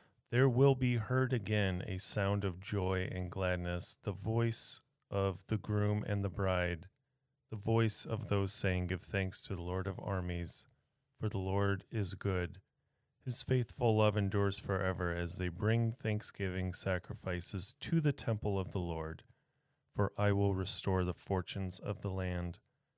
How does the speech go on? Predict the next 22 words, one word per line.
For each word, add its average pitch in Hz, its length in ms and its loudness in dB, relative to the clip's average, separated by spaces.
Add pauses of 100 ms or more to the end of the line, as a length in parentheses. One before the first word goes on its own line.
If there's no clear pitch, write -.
(180)
as 95 200 -2
in 87 140 -4
former 85 380 -8
times." 92 540 -10 (220)
It - 40 -6
was 135 80 -4
just 110 160 -6
very 90 160 -2
encouraging 90 640 -6 (920)
that 104 140 0
even 92 260 0
though 92 220 2
everything 90 520 -2
looked 87 300 -6
awful, 95 460 0
because 104 300 -2
it 85 80 -2
was 131 220 8
awful, 90 560 2 (720)
there 101 80 2
was 92 200 -2
hope 92 320 -2